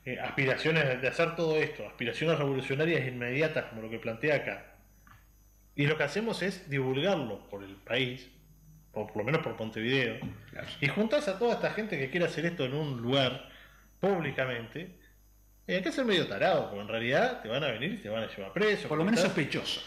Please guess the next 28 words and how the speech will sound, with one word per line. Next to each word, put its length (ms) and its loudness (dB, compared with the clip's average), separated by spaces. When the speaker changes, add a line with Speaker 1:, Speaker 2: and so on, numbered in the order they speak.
Speaker 1:
Sí, 80 -4
escuchame, 520 2
pero 120 -4
vos 100 2
no 80 0
podés 180 2
hacer 180 0
una 180 2
revolución 460 0
y 40 2
publicitarla, 760 -2
Speaker 2:
Claro. 160 -6
Speaker 1:
eh, 220 -2
públicamente, 960 4
eh, 100 -4
con 120 -2
la 100 0
gente, 280 0
o 20 -8
sea, 160 2
es 120 2
un, 220 -2
algo 320 0
público 460 -4
el 60 -8
Congreso 400 -6
del 140 -8
Pueblo. 300 -6